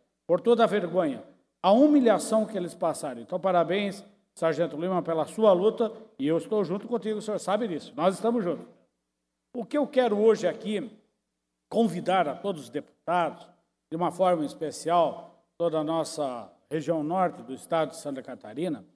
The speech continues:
porque dia, ó, dois de maio agora, na próxima terça-feira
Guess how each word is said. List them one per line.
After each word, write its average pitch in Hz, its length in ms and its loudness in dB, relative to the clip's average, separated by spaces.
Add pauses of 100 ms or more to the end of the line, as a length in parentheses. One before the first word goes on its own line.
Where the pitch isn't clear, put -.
(300)
porque 214 280 0
dia, 220 280 2
ó, 143 360 0 (280)
dois 208 520 4 (580)
de 165 260 -4
maio 196 400 2
agora, 147 560 0 (280)
na 151 200 -4
próxima 185 460 0
terça-feira 160 840 -4